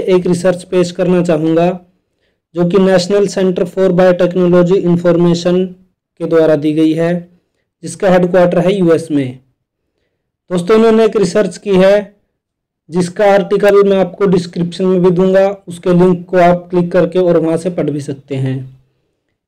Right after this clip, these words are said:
इन्होंने मिर्गी के ऊपर एक research की थी हवन को लेकर के, और ये लिखते हैं कि पुराने समय में ऋषि मुनि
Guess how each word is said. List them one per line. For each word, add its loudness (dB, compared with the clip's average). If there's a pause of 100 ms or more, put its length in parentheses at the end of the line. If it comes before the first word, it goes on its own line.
(400)
इन्होंने 2
मिर्गी 2
के 2
ऊपर 0
एक 0
research 0
की -4
थी -6
हवन 0
को -2
लेकर -2
के, -4 (880)
और 0
ये 4
लिखते 0
हैं 2
कि -6
पुराने 2
समय 2
में 4
ऋषि 0
मुनि 2